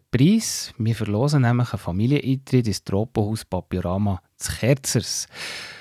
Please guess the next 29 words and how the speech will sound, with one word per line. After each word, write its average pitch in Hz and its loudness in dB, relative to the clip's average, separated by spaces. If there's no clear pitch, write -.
Ganz 170 4
spannend 196 4
das 180 2
Jahr, 180 4
es 151 -2
gibt 120 2
eine 113 4
neue 131 4
Ausstellung 175 2
im 104 -2
Aussenbereich, 160 0
und 110 -6
zwar 98 -4
zum, 95 -4
zum 101 -4
Thema 104 -2
Schilf. - 2
Es - -14
geht 131 0
ja 175 6
im 156 4
Aussenbereich 147 4
im 127 4
Papiorama 120 4
auch 107 0
ums 104 -4
ursprüngliche 120 0
Seeland, 127 2
Sachen, 117 2